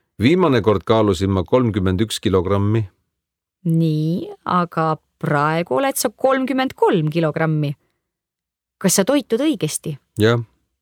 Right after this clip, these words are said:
Speaker 1: Minu ema on arst ning ta räägib kogu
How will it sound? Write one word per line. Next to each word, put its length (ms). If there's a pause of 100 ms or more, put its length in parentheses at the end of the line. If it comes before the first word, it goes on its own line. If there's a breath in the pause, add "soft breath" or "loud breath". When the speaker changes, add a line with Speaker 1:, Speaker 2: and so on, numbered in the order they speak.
(540)
Speaker 1:
Minu 240
ema 300
on 160
arst 560 (300)
ning 140
ta 160
räägib 320
kogu 380